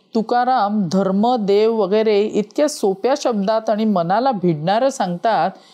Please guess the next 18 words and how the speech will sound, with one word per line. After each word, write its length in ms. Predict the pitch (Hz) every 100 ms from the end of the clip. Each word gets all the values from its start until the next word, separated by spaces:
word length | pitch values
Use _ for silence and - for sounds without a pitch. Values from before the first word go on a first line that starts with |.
| _ _
की, 180 | 254 247
लोकांना 560 | 190 180 233 254 302 277
त्यांच्या 540 | 269 202 202 247 214 208
कीर्तनाला 720 | - 196 196 247 285 240 226
जाण्याची 460 | 214 180 185 202 254
प्रचंड 720 | 226 214 208 - 262 320 330
ओढ 340 | 320 226 214
वाटे. 520 | 202 196 135 156 107 _ _ _ _ _
इतक्या 460 | 226 226 - 311 311
सज्जन, 760 | 294 - 185 160 - 233 269 285 190
गोड 300 | 196 220 240
आणि 200 | 233 233
प्रेमळ 500 | 233 196 180 208 240
माणसाला 840 | 214 165 160 214 208 208 165 151 165 _ _ _
शेतातलं 680 | - 208 196 240 247 262 247 180
धान्य 440 | 160 165 196 226
द्यावंसं 500 | 220 165 160 208 208
वाटे. 420 | 175 127 - 110